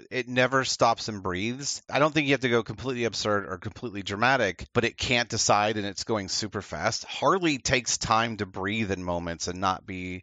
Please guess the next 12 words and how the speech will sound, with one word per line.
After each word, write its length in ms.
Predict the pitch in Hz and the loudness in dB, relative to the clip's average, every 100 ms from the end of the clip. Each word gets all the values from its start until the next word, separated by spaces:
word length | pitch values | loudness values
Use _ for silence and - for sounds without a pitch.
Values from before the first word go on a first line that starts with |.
| - | -4
slamming 520 | - 117 107 113 107 | 0 2 2 2 -2
you 240 | 98 98 - | -2 -4 -6
in 480 | 98 98 95 101 - 104 | -6 -6 -8 -12 -10 -6
the 80 | |
funny 260 | - 135 120 | 0 2 2
bone 260 | 101 92 92 | 0 0 -2
all 240 | 92 87 | -2 -2
the 80 | 87 | -4
time. 520 | - 139 127 104 98 _ - | -2 2 2 0 -4 _ -8
With 180 | 120 | 0
this 140 | 147 160 | 2 4
show, 320 | - 131 | 6 4